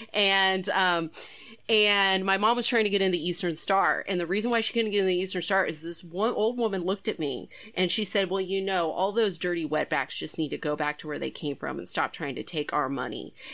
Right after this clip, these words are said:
And my mom, as crazy drunk and high as she was,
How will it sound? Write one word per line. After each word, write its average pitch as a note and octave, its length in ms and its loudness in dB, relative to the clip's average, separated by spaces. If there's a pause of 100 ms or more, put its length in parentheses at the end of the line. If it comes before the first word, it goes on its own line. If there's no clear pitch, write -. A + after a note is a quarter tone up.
(220)
And D#3+ 340 0
my G#3+ 480 2
mom, D#3 880 0 (340)
as E3 220 0
crazy A3+ 540 2
drunk G#3 300 2
and G3+ 100 2
high F#3+ 240 2
as F#3 100 0
she G#3 160 -2
was, D3+ 540 0